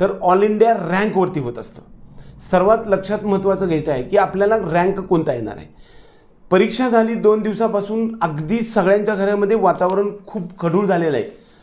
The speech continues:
बदल झालेला आहे. सर्वांना असं वाटतं की दोन हजार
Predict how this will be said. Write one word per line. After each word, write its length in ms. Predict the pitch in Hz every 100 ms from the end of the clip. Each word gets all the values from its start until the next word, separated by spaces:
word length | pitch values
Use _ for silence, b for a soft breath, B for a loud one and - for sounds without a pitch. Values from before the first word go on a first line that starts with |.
| b
बदल 360 | 143 185 214 233
झालेला 300 | 196 170 127
आहे. 160 | 107 - - b b
सर्वांना 500 | - 196 214 233 247 240
असं 220 | 202 208
वाटतं 280 | 226 202 226
की 80 | 220
दोन 240 | 202 208
हजार 260 | 208 208